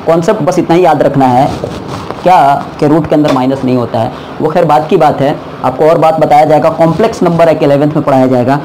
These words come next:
तो खैर, लेकिन अगर ऐसा कोई दे देना, ऐसा दे दे, ऐसा दे दे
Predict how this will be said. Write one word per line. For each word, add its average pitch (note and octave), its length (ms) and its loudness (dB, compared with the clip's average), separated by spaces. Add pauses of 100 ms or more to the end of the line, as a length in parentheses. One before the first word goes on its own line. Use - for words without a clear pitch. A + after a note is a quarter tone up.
तो E3 60 -4
खैर, A#3+ 380 2
लेकिन C4+ 400 4
अगर F#3+ 180 2
ऐसा G#3+ 200 2
कोई B3+ 120 2
दे B3 120 4
देना, A3+ 200 2
ऐसा G#3+ 200 0
दे G#3+ 120 2
दे, G3+ 100 2
ऐसा G3 220 2
दे G3+ 120 2
दे F3 180 2